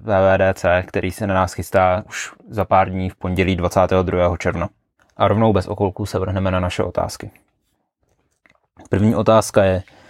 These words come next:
jaké novinky by chtěli členové naší redakce vidět v nových systémech I O S, Mac O S, watch O S nebo T V O S. Jedná se o novinky typu nová aplikace,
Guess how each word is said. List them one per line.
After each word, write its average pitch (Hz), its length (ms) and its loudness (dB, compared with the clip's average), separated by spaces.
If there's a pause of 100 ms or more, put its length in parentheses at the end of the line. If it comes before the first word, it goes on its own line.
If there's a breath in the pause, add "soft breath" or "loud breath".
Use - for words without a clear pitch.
(220 soft breath)
jaké 104 280 2
novinky 98 440 2
by 95 180 0
chtěli 95 720 0
členové 92 380 -2
naší 90 220 -2
redakce 92 420 2
vidět 90 280 0
v 98 40 -2
nových 92 280 0
systémech 90 520 -2
I 90 160 0
O 90 100 2
S, 90 200 0
Mac 90 180 -4
O 90 160 0
S, 87 380 0
watch 92 280 -6
O 90 120 2
S 87 140 0
nebo 87 180 -4
T 87 180 -4
V 87 120 0
O 82 120 0
S. - 240 -6 (300)
Jedná 101 280 4
se 98 420 2 (160)
o 104 120 2
novinky 95 720 2
typu 90 340 -4
nová 92 260 2
aplikace, 92 880 0